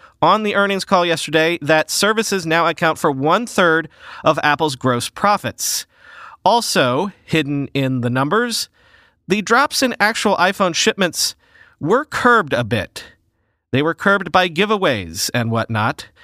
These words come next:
But the bottom line is, investors just want to see more Apple devices in people's hands because now, they figure, more iDevices mean more services sold. In a sense,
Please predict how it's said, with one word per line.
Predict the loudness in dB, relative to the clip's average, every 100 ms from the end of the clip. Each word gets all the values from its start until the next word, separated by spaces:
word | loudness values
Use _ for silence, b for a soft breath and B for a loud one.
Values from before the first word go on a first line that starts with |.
| B B -2
But | 0 2
the | 2
bottom | 4 4
line | 2 2
is, | 2 0 -2
investors | 0 0 0 -2 -2
just | -2 -2 0
want | 0
to | 0
see | -2 0
more | 0 0
Apple | 2 0 0
devices | 0 2 0 0 -2
in | -2 -4
people's | -4 -2 -2 -2
hands | 0 0 0 -4 -10 B B B B B
because | -4 0 0 0
now, | 0 4 4 4 2 -4 _ _
they | -4 -2
figure, | 0 -2 0 2 0 -2 _ _ -4
more | 0 2 2
iDevices | 2 0 2 0 0 0 -2 -4
mean | -2 -2 -2 -2
more | -2 0 0 -2
services | 0 0 0 -2 -2 -2 -4 -2
sold. | 0 2 4 2 -2 -8 -18 _ _ _ -4
In | -2
a | 0
sense, | 0 2 0 0 -4 -4